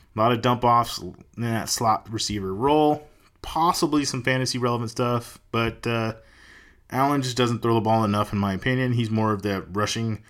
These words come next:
rushing quarterback that, you know, like a Tim Tebow will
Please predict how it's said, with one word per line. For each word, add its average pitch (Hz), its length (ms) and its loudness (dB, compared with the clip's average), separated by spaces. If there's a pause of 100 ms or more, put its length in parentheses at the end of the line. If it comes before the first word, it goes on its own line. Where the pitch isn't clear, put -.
(300)
rushing 110 280 0
quarterback 107 560 0
that, 101 160 -4 (340)
you 113 100 -4
know, 101 80 -4
like 92 140 -6
a - 40 -12
Tim 107 280 -6
Tebow 107 540 0
will 95 240 -2